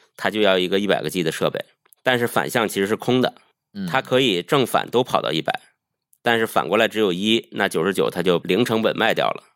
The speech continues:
Speaker 1: 零成本卖给你的这个东西呢，只有九十九的进你家的这个方向。
Speaker 2: 嗯。
Speaker 1: 出你家的这个方向是零。你看啊，极端情况下，对不对？
Speaker 2: 对。
Speaker 1: 因为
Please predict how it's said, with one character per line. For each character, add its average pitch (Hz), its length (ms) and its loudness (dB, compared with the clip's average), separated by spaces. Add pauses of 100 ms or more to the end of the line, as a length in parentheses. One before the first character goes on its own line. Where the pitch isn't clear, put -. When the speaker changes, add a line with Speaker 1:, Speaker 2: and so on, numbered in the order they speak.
(120)
Speaker 1:
零 156 180 0
成 185 160 0
本 135 140 0
卖 151 180 2
给 113 140 0
你 98 160 -2
的 80 120 -2
这 107 120 2
个 95 80 4
东 95 180 4
西 98 80 -2
呢， 76 320 0 (340)
只 123 180 -4
有 185 140 2
九 95 240 -4
十 139 120 -2
九 127 180 2
的 82 420 0
进 165 240 6
你 80 120 -2
家 87 200 0
的 82 100 -2
这 78 100 0
个 71 80 -4
方 - 180 -6
向。 - 180 -6 (760)
Speaker 2:
嗯。 98 200 -2 (760)
Speaker 1:
出 - 240 -2
你 151 100 2
家 104 140 2
的 110 80 0
这 110 80 0
个 98 80 0
方 110 160 2
向 104 160 0
是 120 140 -2
零。 87 320 2 (880)
你 87 100 -4
看 113 140 0
啊， 98 80 2
极 101 180 -8
端 120 180 2
情 101 160 -6
况 87 160 2
下， 82 140 0
对 87 140 2
不 78 40 -2
对？ 80 220 0 (480)
Speaker 2:
对。 131 240 2
Speaker 1:
因 135 140 0
为 151 260 0